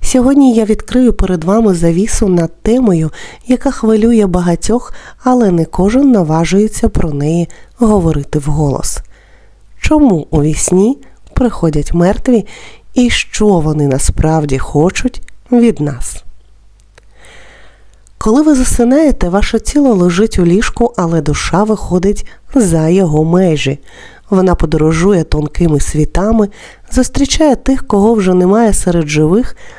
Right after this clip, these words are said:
бачить минуле і майбутнє, отримує послання від роду і вищих. Сон — це двері, і в ці двері можуть входити душі тих,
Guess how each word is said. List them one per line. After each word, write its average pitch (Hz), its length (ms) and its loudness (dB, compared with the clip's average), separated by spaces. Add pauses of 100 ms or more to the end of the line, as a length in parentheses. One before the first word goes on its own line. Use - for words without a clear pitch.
(160)
бачить 160 540 0
минуле 180 540 2 (320)
і 180 120 2
майбутнє, 170 720 0 (360)
отримує 254 460 2
послання 165 580 0
від 151 220 -2
роду 202 360 0 (400)
і 226 140 4
вищих. - 640 -6 (760)
Сон — 254 440 0 (120)
це - 200 0
двері, 185 600 0 (300)
і 180 120 0
в - 60 -6
ці - 180 0
двері 190 340 2
можуть 185 440 0 (300)
входити 160 720 -2
душі 131 400 -2
тих, - 480 0